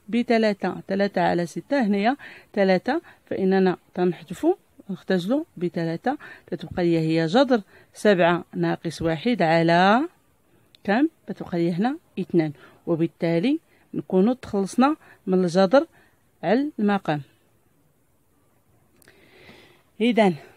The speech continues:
ن-، ن-، إعادة نعود نشرح. هنا كيف ما قلنا، إلا كان عندنا المقام اللي بنحيدو منه الجذر عبارة، عبارة عن فرق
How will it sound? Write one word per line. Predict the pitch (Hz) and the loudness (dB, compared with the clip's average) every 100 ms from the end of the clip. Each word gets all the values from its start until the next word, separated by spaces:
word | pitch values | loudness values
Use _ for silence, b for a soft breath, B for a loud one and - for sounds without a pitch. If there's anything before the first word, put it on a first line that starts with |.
| B B | B B
ن-، | 170 165 - 165 165 | -4 -2 0 0 0
ن-، | - - - 165 | -2 -8 -2 0
إعادة | 160 160 170 160 170 | 2 2 0 0 0
نعود | 165 156 165 | 0 -2 -4
نشرح. | - 339 - | -2 -2 2
هنا | 190 185 | 2 2
كيف | - 165 | 0 -2
ما | 180 170 | 0 2
قلنا، | 185 190 196 165 | 2 2 2 -2
إلا | 170 220 | 0 2
كان | 262 254 | 4 4
عندنا | 226 220 226 - - | 4 2 0 -2 -6
المقام | 202 214 233 214 190 - - | 0 2 2 0 -2 -2 -6
اللي | 180 | -2
بنحيدو | 202 202 202 185 196 | 0 0 -2 0 0
منه | 202 | 2
الجذر | 185 175 175 165 | 0 -2 -2 -2
عبارة، | 170 185 208 196 - | -2 0 0 0 -2
عبارة | - 185 196 208 180 | -4 -2 2 2 2
عن | 175 175 - B B B B _ _ | 2 0 0 B B B B _ _
فرق | 269 277 - | 2 2 0